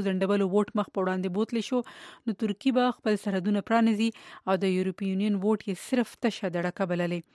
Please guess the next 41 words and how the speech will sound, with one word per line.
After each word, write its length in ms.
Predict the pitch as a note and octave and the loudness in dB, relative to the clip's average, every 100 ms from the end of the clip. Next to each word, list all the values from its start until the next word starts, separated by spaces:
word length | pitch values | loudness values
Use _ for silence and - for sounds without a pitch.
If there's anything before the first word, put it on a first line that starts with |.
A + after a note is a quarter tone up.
| _ _ _ _ | _ _ _ _
څېړونکي 360 | B3+ C4+ C4+ C4 | 6 8 8 8
وایي، 200 | B3 B3 | 6 6
انقره 340 | A3 - G#3+ G#3+ | 2 2 6 6
یقین 380 | G3+ G3 D4+ F4 D#4 | 6 4 6 6 6
کوي 180 | D4+ E4 | 4 6
د 100 | D#4 B3+ | 4 4
تړون 280 | A#3 A#3 A3+ | 4 6 4
ماتولو 400 | G#3 G#3 G#3 G#3 G3 | 2 2 0 2 2
دړکې 340 | F3+ F3+ G#3+ F#3+ | 0 -2 -2 -2
ورکولو 420 | F#3 - G3+ F#3+ - | -2 -2 0 0 -2
کې 80 | F#3+ | -2
د 100 | F3 D#3+ | -2 -2
دوی 120 | F3+ F3+ | 0 2
لاس 240 | F3 - - F3+ | 0 -2 -12 -4
بره 200 | F3 E3+ D#3+ | 0 0 0
دی. 80 | F3 - _ - - - - | -4 -6 _ -20 -20 -10 2
د 80 | A3 | 6
مارچ 180 | A#3+ - B3+ | 6 6 6
میاشت 200 | B3+ - | 6 6
کې 80 | B3+ C4+ | 2 4
شوی 180 | C4 - | 4 6
تړون 200 | B3 C4+ C#4+ | 6 8 10
لاندې 300 | E4 D4 F4 | 8 8 6
ترکیې 460 | C#4+ - - C4 C4 | 2 0 4 4 6
په 60 | G#3+ | 4
دې 80 | A3 G#3 | 6 6
رضا 200 | G3 F#3+ | 4 2
شوې 160 | - B3 A#3 | 4 4 6
وه 100 | B3+ - - - | 2 0 -20 -14
چې 100 | - A3+ | -2 4
د 20 | A3 A3 A3 - A3+ G3 F3+ | 8 10 10 8 4 -2 -2
درې 160 | G3+ D4+ - | 6 6 6
شپېته 280 | - G#3 G#3+ | -4 2 4
اربه 200 | G3 G3 F#3+ | 4 4 4
ډالر 300 | F#3 G3 G3 | 4 2 2
امداد 400 | F#3 G3+ G3+ G3 | 2 4 4 4
او 40 | F#3 | 2
د 0 | F#3+ | 4
یورپي 340 | F#3+ F#3+ G3 | 4 0 0
یونین 260 | F#3+ G#3 G3+ F#3 | 0 0 0 0
غړیتوب 340 | F3+ A3 | -2 0